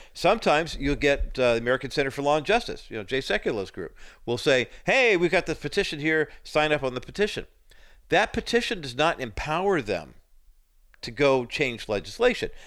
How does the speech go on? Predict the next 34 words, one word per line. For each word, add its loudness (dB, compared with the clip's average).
What 4
it -2
does 4
is -8
it -10
gives -2
them -2
an -2
idea 2
of -2
how 0
many -4
people -6
are -8
really -6
into -6
this -12
issue. -10
That's -2
it. -8
Sixteen -2
hundred 0
people -2
have -4
signed 0
the -6
petition -4
to -14
keep -6
this -4
statue 0
from -4
being -6
built. 2